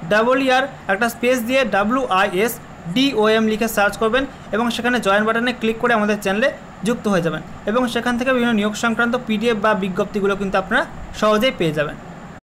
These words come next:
তো বন্ধুরা, এই লিস্টে আপনার নাম আছে কিনা বা আপনি সিলেক্ট হয়েছেন কিনা কীভাবে চেক করবেন দেখুন। তো দেখুন এই পিডিএফে কিন্তু আপনাদের মোট ঊনসত্তরটি পেজ রয়েছে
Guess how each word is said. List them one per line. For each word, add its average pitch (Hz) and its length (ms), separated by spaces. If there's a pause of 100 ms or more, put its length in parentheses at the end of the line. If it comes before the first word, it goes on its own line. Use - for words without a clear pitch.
(420)
তো 233 120
বন্ধুরা, 285 280
এই 262 80
লিস্টে 247 320
আপনার 262 240
নাম 190 100 (100)
আছে 262 200
কিনা 196 160 (300)
বা 202 140
আপনি 233 120 (120)
সিলেক্ট 247 340
হয়েছেন 220 320
কিনা 196 160 (320)
কীভাবে 247 240 (120)
চেক 220 200
করবেন 233 240 (100)
দেখুন। 147 220 (540)
তো - 40 (100)
দেখুন 294 220
এই 294 120
পিডিএফে 254 420
কিন্তু 277 220
আপনাদের 262 320
মোট 254 100 (140)
ঊনসত্তরটি 254 540 (100)
পেজ 190 140 (100)
রয়েছে 208 220